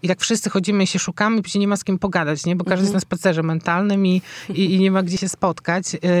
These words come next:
Speaker 1: i, a to tylko tak nam się wydaje, bo gdyby tak rzeczywiście było,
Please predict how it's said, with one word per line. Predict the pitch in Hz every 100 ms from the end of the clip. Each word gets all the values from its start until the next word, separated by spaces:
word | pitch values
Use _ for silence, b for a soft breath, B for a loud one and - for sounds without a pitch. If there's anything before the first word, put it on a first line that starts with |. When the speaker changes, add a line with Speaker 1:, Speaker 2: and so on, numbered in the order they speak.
| 175
Speaker 1:
i, | 190 185 -
a | 190
to | -
tylko | - 240 226
tak | 214 220
nam | 208
się | -
wydaje, | 185 185 170 151 156 _ _ _
bo | 170 170 180 180 175 B B B
gdyby | 185 214 220 220
tak | 185
rzeczywiście | 202 196 208 233 190
było, | 180 180 170 220